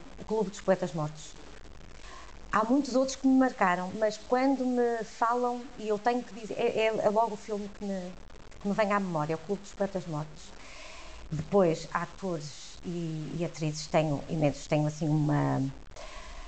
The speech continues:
uma admiração profundíssima por Meryl Streep, Sandra Bullock, mais nova, eh, ma-, Julia Roberts, e depois, no lado masculino, eh, Dustin Hoffman,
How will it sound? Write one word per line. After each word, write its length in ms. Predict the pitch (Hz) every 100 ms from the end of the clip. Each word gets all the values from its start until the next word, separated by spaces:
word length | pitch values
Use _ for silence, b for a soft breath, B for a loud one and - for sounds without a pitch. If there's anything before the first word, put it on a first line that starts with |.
| B - - - - - -
uma 140 | 185
admiração 540 | 190 220 214 208 202 190
profundíssima 640 | 202 220 196 185 180 170
por 300 | - 170 151
Meryl 260 | 170 196 262
Streep, 400 | - 226 214 208 - - - - - - - - -
Sandra 320 | - 175 185
Bullock, 340 | 202 202 196 196 - - -
mais 240 | - 151
nova, 420 | 175 170 160 170 - B B B B
eh, 380 | 185 180 175 175
ma-, 580 | 175 185 185 180 175 -
Julia 280 | 180 208 214
Roberts, 680 | 196 185 190 - - - - - - - - - - - - - -
e 60 |
depois, 480 | - - 180 175 - -
no 200 | 185 180
lado 220 | 180 180
masculino, 720 | 175 180 - 175 170 175 165 - - -
eh, 300 | 170 170 175
Dustin 340 | 185 185 175 160
Hoffman, 340 | 151 165 165